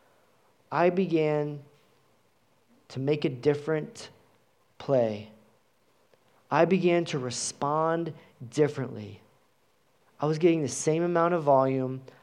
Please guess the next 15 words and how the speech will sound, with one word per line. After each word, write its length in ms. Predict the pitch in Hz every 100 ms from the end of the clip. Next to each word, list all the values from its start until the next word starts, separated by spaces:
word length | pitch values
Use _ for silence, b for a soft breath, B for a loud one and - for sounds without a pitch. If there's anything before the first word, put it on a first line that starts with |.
| -
had 200 | 139 123
the 80 |
same 480 | 117 - 151 160 175
workers, 720 | 135 131 131 131 123 120 120 - b b b b b _ 117
nothing 420 | 127 147 170 175
got 240 | 170 -
easier, 680 | 135 127 117 117 117 113 113 - _ _ _ _ _ _ _ -
but 120 | 131
the 80 | 120
thing 300 | 120 151 165
that 140 | 151
changed 400 | - - 131 123
is 140 | 123 120
I 340 | 127 139 151 143
shifted 880 | - - 139 135 - 139 131 127